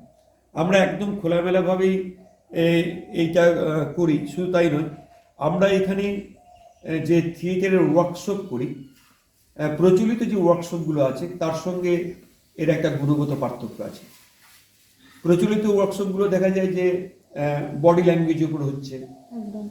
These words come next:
Speaker 1: কিংবা বাচিকের উপর হচ্ছে,
Speaker 2: হ্যাঁ,
Speaker 1: কণ্ঠস্বরের
Speaker 2: হ্যাঁ,
Speaker 1: উপর
Speaker 2: হ্যাঁ।
Speaker 1: হচ্ছে, কোরিওগ্রাফির উপর হচ্ছে।
Speaker 2: শারীরিক ফিটনেস এর
Speaker 1: হ্যাঁ।
Speaker 2: সে, সে সব রয়েছে।
Speaker 1: আমরা করি এর সাইকোলজি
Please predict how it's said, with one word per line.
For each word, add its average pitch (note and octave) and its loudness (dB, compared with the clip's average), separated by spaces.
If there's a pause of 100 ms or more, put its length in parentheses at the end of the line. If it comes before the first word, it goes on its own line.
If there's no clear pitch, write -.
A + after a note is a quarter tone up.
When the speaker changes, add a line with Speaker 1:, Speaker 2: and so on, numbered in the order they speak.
(120)
Speaker 1:
কিংবা F3+ 6
বাচিকের D#3+ 0
উপর D3 0
হচ্ছে, D3+ -4
Speaker 2:
হ্যাঁ, C#3+ -4
Speaker 1:
কণ্ঠস্বরের E3 -2
Speaker 2:
হ্যাঁ, D3 -2
Speaker 1:
উপর C#3+ -4
Speaker 2:
হ্যাঁ। C3+ -4
Speaker 1:
হচ্ছে, D3 -8
কোরিওগ্রাফির D3 0
উপর B2 -8
হচ্ছে। B2 -6
Speaker 2:
শারীরিক C4 -4
ফিটনেস A#3 -8
এর A3+ -8
Speaker 1:
হ্যাঁ। G#3+ -8
Speaker 2:
সে, G#3+ -8
সে G#3 -10
সব G3 -12
রয়েছে। F#3+ -10
Speaker 1:
আমরা G3+ 0
করি D3+ 0
এর D#3+ -4
সাইকোলজি D#3 -2